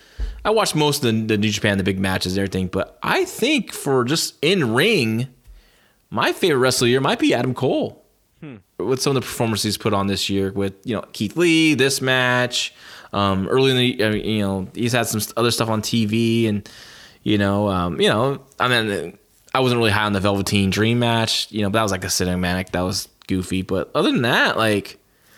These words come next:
Speaker 1: yeah, man, I, I, I've just been really imp-, just, it's been a good twenty twenty for him this year. So he's, he's been
Speaker 2: Yeah, I mean, I think he's had a strong year. They obviously have a lot of faith in him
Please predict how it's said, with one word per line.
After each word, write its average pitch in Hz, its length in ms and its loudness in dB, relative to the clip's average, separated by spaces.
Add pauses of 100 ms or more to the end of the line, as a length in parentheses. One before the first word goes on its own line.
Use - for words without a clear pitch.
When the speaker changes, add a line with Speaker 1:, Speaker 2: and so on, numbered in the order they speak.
(560)
Speaker 1:
yeah, 120 420 0
man, 107 220 2
I, 120 200 2
I, - 20 0
I've 107 120 -4
just 110 280 -4
been 123 300 0
really 120 220 2
imp-, 113 260 -4
just, - 300 -4 (720)
it's 110 140 -6
been 120 100 2
a 139 140 4
good 135 200 0
twenty 156 180 2
twenty 123 200 2
for 92 160 0
him 90 160 0
this 92 180 -4
year. 82 160 -4
So 85 160 -6
he's, 104 280 -4
he's 104 180 -8
been 104 100 -4
Speaker 2:
Yeah, 170 280 2
I 175 60 2
mean, 160 160 2
I 123 60 4
think 117 180 2
he's 104 80 2
had 101 100 2
a - 60 0
strong 98 380 2
year. 92 160 2
They 98 100 4
obviously 98 600 2
have 98 200 0
a 95 60 0
lot 90 140 0
of - 60 -10
faith 110 360 2
in 95 100 0
him 90 380 0